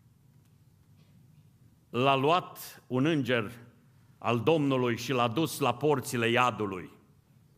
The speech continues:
Și a arătat: "Aici este iadul."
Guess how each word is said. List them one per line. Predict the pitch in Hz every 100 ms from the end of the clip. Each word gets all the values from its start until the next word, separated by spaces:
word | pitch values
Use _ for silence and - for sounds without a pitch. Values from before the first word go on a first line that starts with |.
| _ - - - -
Și | - 120
a |
arătat: | 120 120 127 147 139
"Aici | 131 170 160
este | 151 143 - 143
iadul." | 147 180 165 127 104 85